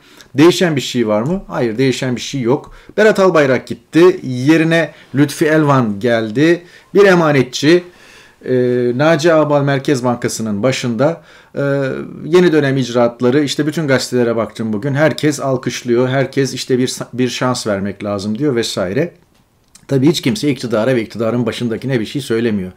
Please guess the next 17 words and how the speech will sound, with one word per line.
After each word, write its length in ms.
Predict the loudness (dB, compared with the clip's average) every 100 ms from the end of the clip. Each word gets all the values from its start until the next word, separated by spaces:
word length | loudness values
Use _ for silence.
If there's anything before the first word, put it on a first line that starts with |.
| -20 -10 -2
Ne 140 | 2
A 160 | 2 2
K 160 | 0
P'ye 220 | 2 0
bir 40 | 0
şey 180 | -4 -10
söyleniyor, 500 | -8 -6 -4 -2 0
ne 60 |
Erdoğan'a 520 | 2 2 0 -2 -2
bir 60 | -4
şey 160 | -8 -10
söyleniyor. 600 | -8 -6 -2 0 0 -2 -16 -20 -2
Erdoğan'a 580 | 2 2 2 2 2 2
bir 60 | 0
şey 160 | -4
söylemek 540 | -4 -4 -2 -2 -4 -6
yasak. 600 | -4 -4 -2 -8 -10